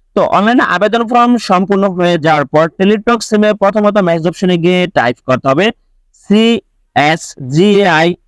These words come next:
স্পেস ইউজার লিখে সেন্ড করতে ওয়ান সিক্স ট্রিপল টু নম্বরে ফিরতি মেসেজ আপনার একটি পিন নম্বর প্রেরণ করা হবে। দ্বিতীয়বার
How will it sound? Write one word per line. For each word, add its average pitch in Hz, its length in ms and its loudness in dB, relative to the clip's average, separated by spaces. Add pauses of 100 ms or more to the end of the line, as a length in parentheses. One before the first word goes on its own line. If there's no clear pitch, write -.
(200)
স্পেস 170 400 -2 (140)
ইউজার 202 340 0
লিখে 226 240 2
সেন্ড 175 180 0
করতে 170 200 -2
ওয়ান 165 180 2 (120)
সিক্স 170 240 -2
ট্রিপল 165 260 0 (100)
টু 165 60 0 (120)
নম্বরে 123 320 2 (500)
ফিরতি 202 400 2 (140)
মেসেজ 185 280 -2
আপনার 190 220 0
একটি - 140 -2 (100)
পিন 214 220 2
নম্বর 233 200 2 (100)
প্রেরণ 131 280 0
করা 104 180 -2
হবে। 147 160 0 (360)
দ্বিতীয়বার 226 480 0